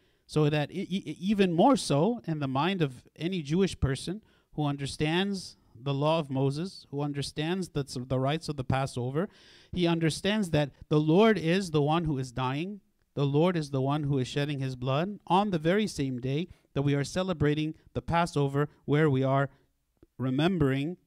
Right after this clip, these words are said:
the, this first Passover where the people were saved through, um, the shedding of the blood, uh, of the Lamb. "So this day shall be to you a memorial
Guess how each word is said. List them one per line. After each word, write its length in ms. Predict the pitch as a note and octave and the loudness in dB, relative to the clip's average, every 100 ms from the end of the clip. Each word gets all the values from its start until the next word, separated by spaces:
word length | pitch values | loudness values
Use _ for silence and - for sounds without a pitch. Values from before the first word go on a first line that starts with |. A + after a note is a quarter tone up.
| C3+ | -6
the, 240 | C3+ C3 | -6 -4
this 200 | C#3 C#3+ | -4 -4
first 340 | - E3 D#3+ - | 0 0 0 0
Passover 500 | C#3+ C#3 C#3 C#3 C3 | 0 0 -2 -2 0
where 360 | B2 B2+ C3 - | 0 0 -2 -4
the 80 | B2 | -6
people 460 | - C#3+ D3 C#3+ - | -4 -2 0 0 -2
were 140 | C3 | -6
saved 400 | A#2+ B2+ C3 C3 | -6 -4 -4 -4
through, 360 | - A#2+ B2 A#2+ _ _ _ - | -8 -4 -4 -4 _ _ _ -10
um, 280 | A2+ A2+ G2+ | -6 -6 -6
the 100 | A#2+ | -10
shedding 360 | A#2 C3 B2 A#2 | -8 -6 -6 -8
of 160 | A2 | -8
the 100 | A2+ | -8
blood, 320 | A2+ A2 A2 G2+ _ | -6 -6 -6 -10 _
uh, 220 | A2+ F#2 - - | -10 -10 -10 -12
of 120 | A2 | -10
the 100 | G#2 | -10
Lamb. 260 | F2 E2+ _ _ _ _ _ _ _ _ _ _ _ _ _ _ - _ _ _ _ _ _ _ _ _ _ _ _ _ _ _ _ _ _ _ _ _ _ | -14 -16 _ _ _ _ _ _ _ _ _ _ _ _ _ _ -20 _ _ _ _ _ _ _ _ _ _ _ _ _ _ _ _ _ _ _ _ _ _
"So 240 | - D#3 | -2 0
this 280 | D#3 A#3+ - | 2 0 -2
day 320 | E3 F3+ G#3 | -4 0 0
shall 240 | G#3+ F3 D3 | 0 0 0
be 240 | D3 G#3+ | 0 -2
to 140 | - D#3+ | -4 -4
you 240 | E3 G3 | -2 -2
a 120 | D#3+ | -4
memorial 720 | C#3+ C3 C#3 D#3+ D3+ G#2 F#2+ | -4 -4 -2 2 4 2 -2